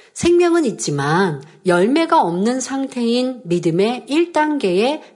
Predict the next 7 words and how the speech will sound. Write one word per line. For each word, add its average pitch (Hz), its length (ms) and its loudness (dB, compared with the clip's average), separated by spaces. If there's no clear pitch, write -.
해당하는 294 640 0
사람입니다. 196 920 -4
다음으로 269 800 2
나무의 190 580 0
공력을 262 640 0
드렸다는 220 560 0
것은 190 440 -4